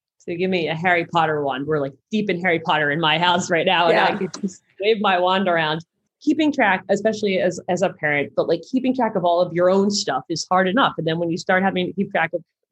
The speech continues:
Speaker 1: the kids' stuff too, and inevitably, like, a glove is dropped in the parking lot or, like, didn't, you know, a way to just get to the mountain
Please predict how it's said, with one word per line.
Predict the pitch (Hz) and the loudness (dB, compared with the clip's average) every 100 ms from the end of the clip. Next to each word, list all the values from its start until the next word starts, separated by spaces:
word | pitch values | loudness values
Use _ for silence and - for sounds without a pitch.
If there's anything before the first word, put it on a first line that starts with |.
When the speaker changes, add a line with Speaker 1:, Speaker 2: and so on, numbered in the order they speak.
| - | -12
Speaker 1:
the | - | -6
kids' | 262 247 202 | -2 -2 -4
stuff | - 185 180 - | -2 0 0 -4
too, | - 202 190 | -4 0 2
and | 165 156 | 0 0
inevitably, | 185 185 180 180 | 2 2 2 -2
like, | 151 | -4
a | 143 | -6
glove | 160 156 180 170 | -2 2 2 0
is | 147 - | -6 -6
dropped | 156 165 165 | 0 0 -2
in | 170 | -6
the | 156 | -6
parking | - 170 165 156 | 0 -2 0 -2
lot | 151 151 147 156 139 | 2 2 4 2 0
or, | 123 | -6
like, | 127 139 | -16 -18
didn't, | - 185 202 | -4 -2 0
you | 175 | -2
know, | 143 - _ _ _ _ _ - | -4 -14 _ _ _ _ _ -4
a | |
way | 165 165 | 0 0
to | 180 | -2
just | 160 - | -6 -8
get | - 147 | -10 -10
to | - | -10
the | 165 | -8
mountain | 151 143 202 - 135 - - | -6 -6 -8 -6 -8 -8 -10